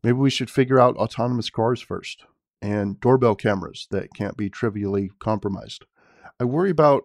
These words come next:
our ideas for autonomous weapons, um, basically moving way too fast for our maturity level in, uh,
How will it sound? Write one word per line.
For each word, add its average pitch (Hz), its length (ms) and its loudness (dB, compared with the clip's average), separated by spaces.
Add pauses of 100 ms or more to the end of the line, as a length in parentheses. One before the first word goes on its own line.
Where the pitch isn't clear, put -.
our 117 140 2
ideas 113 420 0
for 107 240 2
autonomous 110 500 -2
weapons, 131 600 -6 (1040)
um, 104 380 2 (500)
basically 160 400 4
moving 131 500 2 (540)
way 139 240 8
too 123 200 -4
fast 98 600 -2
for 107 300 2
our 104 80 4
maturity 113 480 0
level 98 480 -4 (480)
in, 104 340 -2 (120)
uh, 87 320 -4